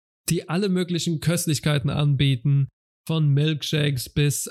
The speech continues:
Eis, bis Käse und alles, was du dir nur erdenken kannst.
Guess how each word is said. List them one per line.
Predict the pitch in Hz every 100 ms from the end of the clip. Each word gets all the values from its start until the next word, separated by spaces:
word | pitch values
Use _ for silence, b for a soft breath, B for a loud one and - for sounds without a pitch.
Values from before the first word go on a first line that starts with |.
| -
Eis, | 135 139 135 123 -
bis | 143 135 - _
Käse | - 135 135 139 123 139
und | 151 139 127
alles, | - 156 139
was | 143 -
du | 139
dir | 139
nur | 135 139 135
erdenken | - 131 123 139 151 147
kannst. | 135 139 135 -